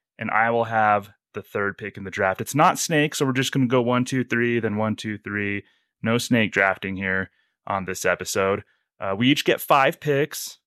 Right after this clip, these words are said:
and there are parameters to this. So each person must draft one musical guest or a writer,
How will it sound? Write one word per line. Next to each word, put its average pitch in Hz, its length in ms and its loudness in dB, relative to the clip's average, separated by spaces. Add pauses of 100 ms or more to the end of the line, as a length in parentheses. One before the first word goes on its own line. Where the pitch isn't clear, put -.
(120)
and 117 180 -2
there 113 120 4
are 131 200 6
parameters 110 680 -2
to 107 120 -10
this. 95 460 -4 (200)
So - 300 -6
each 165 340 -2
person 143 580 2
must 123 320 2
draft 117 480 2 (480)
one 135 360 2
musical 147 500 -4
guest 127 380 0 (140)
or 156 600 4
a 139 100 2
writer, 110 600 0